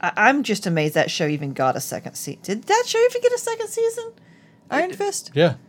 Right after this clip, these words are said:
Speaker 2: It did.
Speaker 1: It did, but nobody liked it. So
Speaker 2: Nobody watched it.
Speaker 1: <laughs>
Speaker 3: Well, he was constantly showing up by the supporting characters.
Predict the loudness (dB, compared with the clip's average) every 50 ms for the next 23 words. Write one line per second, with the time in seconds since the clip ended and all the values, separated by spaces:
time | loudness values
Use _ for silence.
0 | _ _ _ -18 -18 -18 _ -20 -20 -20 -20 -20 _ _ -6 -2 2 4 4 6
1 | 6 4 4 4 4 4 4 4 6 6 6 4 4 4 2 2 0 0 0 -4
2 | -12 -20 -20 -20 -20 -20 -20 -14 -8 -4 4 8 8 10 10 8 6 4 0 -6
3 | -12 -18 -20 -8 -2 2 4 4 4 2 -2 -8 -10 -6 -2 0 0 2 0 -2
4 | -4 -6 _ _ _ _ _ _ _ _ _ _ _ _ _ _ _ _ _ _
5 | _ _ _ _ _ _ -20 -20 _ _ _ _ _ _ 6 6 8 8 6 6
6 | 6 6 4 4 2 2 4 6 6 6 4 2 2 2 4 4 4 2 2 2
7 | 4 6 6 6 6 6 6 6 6 6 4 4 2 4 4 2 0 -4 -8 -8
8 | -2 0 2 2 2 2 0 -4 -6 -8 -12 -16 -16 -8 -4 -2 0 0 0 -2
9 | -4 -8 -12 -14 -14 -16 -20 -20